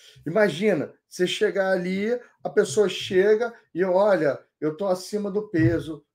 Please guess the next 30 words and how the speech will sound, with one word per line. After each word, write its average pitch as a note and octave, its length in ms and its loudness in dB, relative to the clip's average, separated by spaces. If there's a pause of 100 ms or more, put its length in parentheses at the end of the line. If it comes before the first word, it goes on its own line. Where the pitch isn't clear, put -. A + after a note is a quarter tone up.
tô F#3 100 0
sem F#3 240 -6
dinheiro, D3+ 800 0 (140)
tô F#3+ 120 2
sem F#3+ 200 -6
trabalho, D3+ 880 -4 (120)
minhas D3 200 0
emoções F#3 460 -4
estão F#3 220 -6
à E3 40 -4
flor F#3+ 300 -6
da G3 140 -2
pele, D3+ 680 0
e F3 360 -6
sei F#3+ 180 -4
lá F3+ 140 2
o F3+ 80 -4
quê. F#3+ 340 -2 (360)
Pô, F#3+ 140 0
o - 40 -4
que - 140 -18
que - 60 -20
tá F#3 100 -2
funcionando F3 340 -8
na D#3 80 -8
sua D3+ 140 -8
vida?" C#3+ 220 -2
"Ah, C#3+ 60 -2
meu, D#3 400 -10 (380)
eh, G#2+ 460 -4